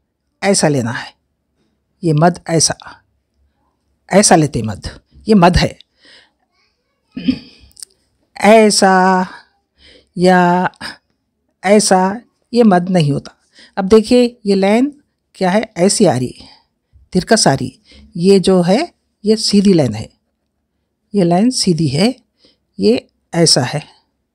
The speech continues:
ये भी गलत है, ये भी गलत है। ये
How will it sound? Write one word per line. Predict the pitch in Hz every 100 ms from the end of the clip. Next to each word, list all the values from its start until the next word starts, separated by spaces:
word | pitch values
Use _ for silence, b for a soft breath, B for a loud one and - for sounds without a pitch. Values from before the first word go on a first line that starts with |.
| _ _ _ _ b b b b _
ये | 175 214
भी | 214 202
गलत | 185 175 -
है, | 214 285
ये | 233 247
भी | 170 160
गलत | 151 147 151
है। | 151 175 - _ _ _ _ _ _ _ _ _ _ _ 220 226 _ _ _ _ _ _ _ -
ये | 208 240